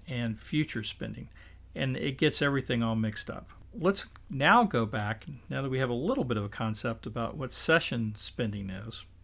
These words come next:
let's go back and look at the two thousand thirteen legislative session. In two thousand thirteen,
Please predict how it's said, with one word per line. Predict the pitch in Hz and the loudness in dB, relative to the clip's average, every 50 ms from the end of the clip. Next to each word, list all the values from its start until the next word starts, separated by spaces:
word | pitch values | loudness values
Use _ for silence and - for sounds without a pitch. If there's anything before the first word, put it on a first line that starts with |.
| - - - - - - - - - - - - - - - | -20 -20 -20 -20 -20 -20 -20 -20 -20 -20 -20 -20 -12 -6 -6
let's | 160 151 | -4 -2
go | - - 170 165 | 4 4 4 4
back | 135 - 127 123 120 120 120 - - - - - - - - - - | 6 6 6 6 6 6 2 -2 -16 -20 -20 -20 -20 -20 -18 -12 -8
and | - 131 120 | -6 -4 -2
look | 120 123 135 135 - | 0 -2 -2 0 -2
at | 117 - | -4 -4
the | - | -4
two | 113 - - 143 127 | -6 -4 -2 -2 0
thousand | - 135 120 113 113 - 117 110 107 | 0 2 2 2 2 0 -4 -4 -2
thirteen | - 117 117 113 - - 123 117 110 107 110 - - - - - - - | -2 -4 -4 -4 -4 -4 -2 -2 -2 -2 -4 -8 -14 -18 -20 -20 -14 -8
legislative | - 120 120 120 110 - 117 - - 117 113 110 107 110 - | -6 -4 -4 -4 -4 -6 -8 -6 -6 -6 -4 -6 -8 -8 -10
session. | - - - 117 110 110 - - - - - - - - - - - - - - - - - - - - - - - - - - - - - - - - - - - - - - - - - - - | -10 -8 -6 -6 -6 -6 -10 -12 -12 -14 -16 -18 -20 -20 -20 -20 -20 -20 -20 -20 -20 -20 -20 -20 -20 -20 -20 -20 -20 -20 -20 -20 -20 -20 -18 -16 -14 -14 -14 -16 -18 -20 -20 -20 -20 -20 -20 -12 -4
In | - 127 117 | -2 -2 0
two | - - 196 196 | 2 2 2 4
thousand | 190 160 151 151 147 135 123 117 110 | 6 6 6 6 4 4 0 -2 0
thirteen, | - 139 139 135 - - - 151 135 123 113 107 - | 2 2 2 2 2 0 0 2 2 6 8 8 8